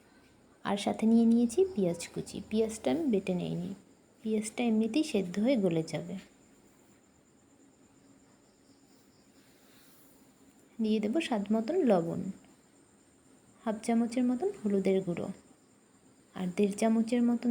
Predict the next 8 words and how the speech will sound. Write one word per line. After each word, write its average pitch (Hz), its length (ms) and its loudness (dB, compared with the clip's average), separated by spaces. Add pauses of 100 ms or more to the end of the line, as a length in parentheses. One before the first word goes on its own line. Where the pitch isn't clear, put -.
দিয়ে 240 180 2
দেবো 247 220 0
মরিচের 175 520 0
গুঁড়ো। 175 240 -10 (920)
ঝালটা 214 420 0
যে 240 200 0
যেরকম 254 420 2
খান 302 160 0